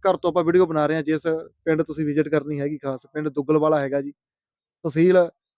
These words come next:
ਤੇ ਜ਼ਿਲ੍ਹਾ ਇਸ ਪਿੰਡ ਨੂੰ ਸ਼੍ਰੀ ਤਰਨਤਾਰਨ ਸਾਹਿਬ ਲੱਗਦਾ ਹੈਗਾ, ਠੀਕ ਆ। ਛੇ ਮਾਰਚ ਨੂੰ ਦੋਸਤੋ ਆਪਾਂ ਵੀਡੀਓ ਬਣਾ ਰਹੇ ਹਾਂ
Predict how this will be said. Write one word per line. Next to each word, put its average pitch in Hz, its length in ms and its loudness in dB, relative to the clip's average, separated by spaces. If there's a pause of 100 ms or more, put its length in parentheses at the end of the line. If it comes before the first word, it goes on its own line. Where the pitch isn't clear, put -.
(140)
ਤੇ 160 80 0
ਜ਼ਿਲ੍ਹਾ 165 220 4
ਇਸ 156 140 0
ਪਿੰਡ 151 160 -2
ਨੂੰ 156 180 -2
ਸ਼੍ਰੀ 156 280 -2
ਤਰਨਤਾਰਨ 151 440 -2
ਸਾਹਿਬ 131 200 -4
ਲੱਗਦਾ 117 320 -8
ਹੈਗਾ, 117 200 -18 (880)
ਠੀਕ 147 120 -6
ਆ। 160 60 -10 (400)
ਛੇ 180 300 4
ਮਾਰਚ 202 320 2
ਨੂੰ 214 100 2
ਦੋਸਤੋ 202 240 4
ਆਪਾਂ 208 200 2
ਵੀਡੀਓ 202 240 4
ਬਣਾ 175 200 2
ਰਹੇ 170 160 2
ਹਾਂ 180 80 -6